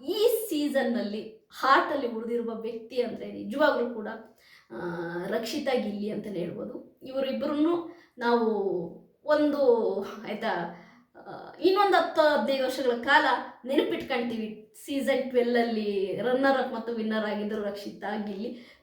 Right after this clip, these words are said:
ಗುಡ್ ಕ್ಯಾರೆಕ್ಟರ್ ಇವ್ರು. ತುಂಬಾನೇ ಒಳ್ಳೆ ವ್ಯಕ್ತಿತ್ವ ಅನ್ನೋದನ್ನ ಮರ್ತೋಗಲ್ಲ ಅಂತೀನಿ. ಏಕೆಂದ್ರೆ, ಆ, ನನಗೆ, ಆ, ಸೋಷಿಯಲ್ ಮೀಡಿಯಾದಲ್ಲಿ ನಿಜವಾಗ್ಲೂ ಕೂಡ, ಆ, Bigg Boss-ನ್ನ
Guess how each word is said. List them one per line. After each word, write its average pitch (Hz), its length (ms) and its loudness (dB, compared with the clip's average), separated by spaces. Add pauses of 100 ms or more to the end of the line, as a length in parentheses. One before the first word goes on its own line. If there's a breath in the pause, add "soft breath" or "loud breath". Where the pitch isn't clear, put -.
ಗುಡ್ 359 220 2
ಕ್ಯಾರೆಕ್ಟರ್ 233 580 0
ಇವ್ರು. 180 440 -8
ತುಂಬಾನೇ 320 800 2 (180 loud breath)
ಒಳ್ಳೆ 240 220 6
ವ್ಯಕ್ತಿತ್ವ - 480 -2
ಅನ್ನೋದನ್ನ 233 360 -4 (380)
ಮರ್ತೋಗಲ್ಲ 220 540 0
ಅಂತೀನಿ. 220 360 -4
ಏಕೆಂದ್ರೆ, 302 680 2 (460 loud breath)
ಆ, 226 280 -2
ನನಗೆ, 302 360 2 (1040)
ಆ, 214 140 -8 (880)
ಸೋಷಿಯಲ್ 381 840 4
ಮೀಡಿಯಾದಲ್ಲಿ 233 800 0 (340 loud breath)
ನಿಜವಾಗ್ಲೂ 349 840 2
ಕೂಡ, 285 340 -6 (800 loud breath)
ಆ, 208 120 -4
Bigg 339 280 8
Boss-ನ್ನ 466 580 2